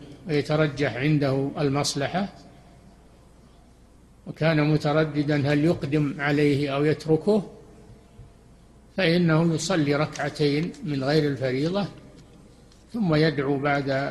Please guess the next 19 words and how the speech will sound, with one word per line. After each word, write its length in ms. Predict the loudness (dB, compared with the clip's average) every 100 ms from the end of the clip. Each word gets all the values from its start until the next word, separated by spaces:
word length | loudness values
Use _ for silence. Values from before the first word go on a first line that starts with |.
| -10 -16 -20 -6
ما، 220 | -2 -2 -2
بعد 260 | -4 -4
السلام: 680 | -6 -6 -4 -2 0 -2 -6 -12 -20 -20 -20 -20 -20 -20 -20 -12
"اللهم 460 | -4 0 2 0 -2
بعلمك 560 | -2 0 0 0 -2
الغيب 400 | -4 0 2 0 -2 -14 -20 -20 -20 -20 -20 -20 -20 -20 -18
وقدرتك 680 | -8 -6 0 0 0 -4 -2
على 260 | 0 0
الخلق، 560 | -2 -2 0 0 -4 -20 -20 -20 -20 -20 -20 -20 -20 -20 -20 -20 -6
فإنك 640 | 0 0 0 0 0 -2 -6 -4
تعلم 400 | 0 2 0 0
ولا 400 | 0 0 0 0
أعلم، 380 | -2 -4 -4
وتقدر 520 | -6 -2 -4 -2 -2 0
ولا 400 | 0 0 -2 -4
أقدر، 340 | -8 -6 -6 -6 -6
وأنت 340 | -2 -2 -2
علام 520 | -4 -2 -2 -2 -2
الغيوب. 400 | -2 0 2 0